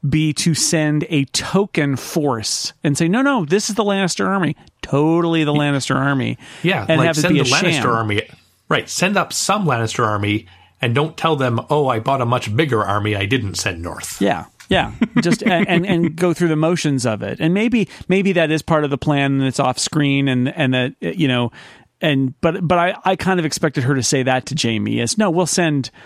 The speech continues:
Speaker 1: you know, I'm not gonna send you. We'll send, you know, some house that's, that's tied to us that I hate, and we'll send them up there and we'll,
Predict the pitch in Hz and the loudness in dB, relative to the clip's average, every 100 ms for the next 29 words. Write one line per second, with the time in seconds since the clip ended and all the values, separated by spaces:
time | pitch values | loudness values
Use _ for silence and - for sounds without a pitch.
0 | - - 143 135 180 196 135 151 131 113 | -14 -2 0 2 2 0 0 0 0 2
1 | 156 123 117 156 143 165 151 147 135 - | 2 2 2 0 0 0 2 0 -2 -6
2 | - 170 131 123 - - - - 185 156 | -2 0 2 0 -4 -18 -4 0 2 2
3 | 156 143 - 175 156 151 165 - 156 139 | 2 0 0 -2 -2 -2 -6 -2 0 0
4 | - - 139 135 156 139 123 - 135 127 | -4 0 2 2 0 0 0 -2 0 0
5 | - _ - 139 120 123 104 - - - | -2 _ -4 -2 0 0 -2 -6 -14 -20
6 | - - 139 143 - 160 147 143 127 - | -10 -2 0 2 0 2 2 2 0 0
7 | 131 123 123 127 | 0 2 0 -2